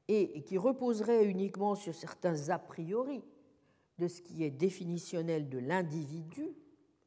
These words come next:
on risque fort de se mettre assez vite en mauvaise posture relativement aux leçons que nous a fournies la science au fil de l'histoire. Et ce, ne serait-ce que pour une bonne raison, en l'occurrence.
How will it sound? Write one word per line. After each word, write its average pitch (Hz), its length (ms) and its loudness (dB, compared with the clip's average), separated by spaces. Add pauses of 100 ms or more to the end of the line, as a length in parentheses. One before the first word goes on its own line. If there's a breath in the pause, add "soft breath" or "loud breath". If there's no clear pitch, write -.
(480 soft breath)
on 208 100 6
risque 240 360 0
fort 294 320 4
de 196 120 -4
se 190 180 -6
mettre 190 360 0
assez 180 260 -2
vite 240 220 -6
en 160 80 -2
mauvaise 196 760 0 (140)
posture 254 600 -6
relativement 180 680 -4
aux 165 120 -2
leçons 170 440 -6
que 220 100 -8
nous 156 200 -6
a 143 60 0
fournies 185 340 -6
la 135 120 -4
science - 420 -14 (320 soft breath)
au - 120 -6
fil 170 220 -6
de 143 80 -2
l'histoire. - 680 -12 (360)
Et 185 120 -4
ce, 320 340 -4 (1300)
ne 269 80 6
serait-ce 240 400 -2
que - 80 -4
pour 156 260 -6
une 147 80 -8
bonne 196 320 0
raison, 151 460 -6 (400)
en 240 140 6
l'occurrence. - 720 -2